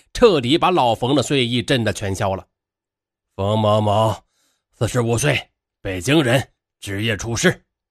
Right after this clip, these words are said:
正经的问题，呃，似乎就这么一个。之后呢，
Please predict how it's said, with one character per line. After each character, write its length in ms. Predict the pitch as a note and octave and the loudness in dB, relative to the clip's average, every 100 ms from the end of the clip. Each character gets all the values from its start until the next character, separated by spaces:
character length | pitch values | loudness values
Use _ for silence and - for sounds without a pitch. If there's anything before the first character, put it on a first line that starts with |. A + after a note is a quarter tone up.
| _ _ _ _ _ _ _ | _ _ _ _ _ _ _
正 300 | - C#4+ C4+ | 2 4 4
经 120 | F3+ C3+ | 0 0
的 120 | D#3+ | 4
问 280 | A#3 G#3 D3 | 4 4 2
题， 440 | A2 A2+ B2+ _ - | 0 0 -2 _ -10
呃， 240 | A2+ A2 | -4 -4
似 160 | G2 A#2 | -4 -6
乎 180 | - G#2+ | -4 -2
就 140 | G#2+ | -2
这 100 | G#2+ | -2
么 120 | G2 | -4
一 200 | F2+ F2+ | -6 -8
个。 160 | F2+ F2+ _ _ _ _ _ | -14 -16 _ _ _ _ _
之 220 | B2+ D3 | 0 2
后 220 | B2+ F3+ | 4 6
呢， 160 | D3 C3+ | 4 2